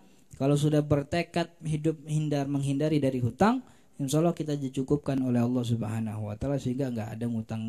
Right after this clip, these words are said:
nggak ada ceritanya ngutang-ngutang. Hidup nyantai begitu. Ya pokoknya tiga itulah, makan bisa, sholat, makan ada, sholat bisa, utang nggak punya. Kalau tiga udah punya, udah punya ini udah bahagia. Yang penting jangan direcokin sama mertua bawel aja.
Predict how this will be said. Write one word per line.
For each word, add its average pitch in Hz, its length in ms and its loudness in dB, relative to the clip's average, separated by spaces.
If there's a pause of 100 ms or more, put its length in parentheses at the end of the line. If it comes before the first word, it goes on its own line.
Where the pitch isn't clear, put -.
(140)
nggak 131 160 2
ada 143 80 0
ceritanya 131 460 -4
ngutang-ngutang. 113 800 -6
Hidup 143 240 2
nyantai 110 640 -8
begitu. 104 380 -12 (560)
Ya 147 160 0
pokoknya 202 320 4
tiga 180 240 2
itulah, 180 400 2
makan 135 480 -2
bisa, 143 560 0 (240)
sholat, 131 400 -4
makan 135 400 -2
ada, 131 320 0
sholat 135 320 -2
bisa, 123 240 0
utang 131 240 -2
nggak 110 160 -4
punya. 104 320 -4 (640)
Kalau 135 260 8
tiga 190 300 0
udah 160 240 4
punya, 180 400 4
udah 151 160 4
punya 147 240 2
ini 180 80 2
udah 131 160 2
bahagia. 101 480 -4
Yang 120 240 -2
penting 180 240 0
jangan 156 160 -2
direcokin 151 480 -2
sama 151 240 -2
mertua 147 400 0
bawel 135 320 0
aja. 147 240 -4